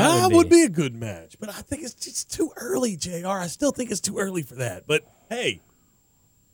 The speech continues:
Speaker 1: crazier things have happened. That's what I love about this sport.
Speaker 2: Yep.
Speaker 1: That's what I love about this industry is just the, the anticipation of what's gonna happen next. Trying to figure it out, trying to predict it, and it's so unpredictable.
Speaker 2: That's
Speaker 1: And
Speaker 2: what
Speaker 1: that's
Speaker 2: W W E
Speaker 1: what's
Speaker 2: does.
Speaker 1: gravitational
Speaker 2: I hate it.
Speaker 1: about this.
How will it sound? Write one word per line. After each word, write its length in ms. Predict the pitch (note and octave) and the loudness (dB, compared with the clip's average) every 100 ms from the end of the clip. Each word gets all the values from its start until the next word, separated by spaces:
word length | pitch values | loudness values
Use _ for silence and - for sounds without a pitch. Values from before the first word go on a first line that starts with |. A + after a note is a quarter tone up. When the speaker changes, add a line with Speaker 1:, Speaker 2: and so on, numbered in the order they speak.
| _ | _
Speaker 1:
crazier 340 | - G3+ A3 | -20 -12 -6
things 220 | F3+ F#3 | -2 -2
have 80 | C#3 | -2
happened. 320 | E3+ D#3+ C#3 | -4 -4 -6
That's 160 | D3+ D#3+ | -8 -8
what 100 | E3+ | -6
I 40 | |
love 280 | C#3 C#3+ E3+ | -4 -2 -2
about 280 | D3 C#3+ C#3 | 0 -2 -2
this 140 | C3+ - | -8 -14
sport. 200 | - F#2 - | -8 -4 -2
Speaker 2:
Yep. 20 | |
Speaker 1:
That's 140 | D3+ C#3+ | -2 -4
what 80 | C#3 | -2
I 40 | |
love 220 | B2+ D#3 | 0 0
about 180 | D#3 D3 | 0 -2
this 140 | C3 A#2 | -4 -12
industry 460 | D3 D3+ - B2+ | -10 -10 -10 -14
is 100 | A#2+ | -14
just 240 | G#2+ B2+ - | -14 -14 -6
the, 180 | A#2+ G#2+ - | -6 -6 -2
the 200 | A2+ G#2+ - | -2 -2 -6
anticipation 680 | C#3+ D#3 A#2 C#3 D3+ A#2+ | -8 -8 -8 -8 -10 -10
of 80 | A2 - | -18 -14
what's 220 | D3 C#3+ | -8 -6
gonna 220 | D3 B2 | -6 -6
happen 280 | G#2 G2+ F#2 F2 | -8 -12 -12 _
next. 340 | _ _ _ _ _ _ _ - | _ _ _ _ _ _ _ -12
Trying 280 | D3+ E3 D3 | -6 -4 -6
to 60 | |
figure 300 | - D3 C#3 | -8 -10 -4
it 60 | C#3 | -2
out, 180 | C#3+ A#2 | -2 -4
trying 160 | D3 | -6
to 40 | D3+ | -8
predict 420 | C3+ B2 C#3+ - | -10 -6 -6 -6
it, 60 | A2+ | -10
and 100 | G#2 | -8
it's 100 | G#2+ | 0
so 200 | - E3 | 0 2
unpredictable. 680 | E3+ C3+ C3 C#3 A#2+ G2 F2 _ - | -2 -4 -4 -4 -6 -10 -12 _ -12
Speaker 2:
That's 140 | A#2 | -8
Speaker 1:
And 40 | G#2+ | -2
Speaker 2:
what 40 | |
Speaker 1:
that's 200 | - C3 | 2 4
Speaker 2:
W 160 | C#3+ C3+ | 4 4
W 140 | B2 | 2
E 40 | A#2+ | 0
Speaker 1:
what's 320 | G#2+ G2 F2+ | -2 -4 -6
Speaker 2:
does. 40 | - - | -14 -8
Speaker 1:
gravitational 720 | E3+ G3 E3+ - F#3+ G3+ - | 0 0 0 -4 -2 0 0
Speaker 2:
I 40 | B2+ | 2
hate 40 | |
it. 60 | G#2+ | 2
Speaker 1:
about 260 | A2+ G#2 - | 2 -2 -4
this. 300 | G2+ - | -10 -10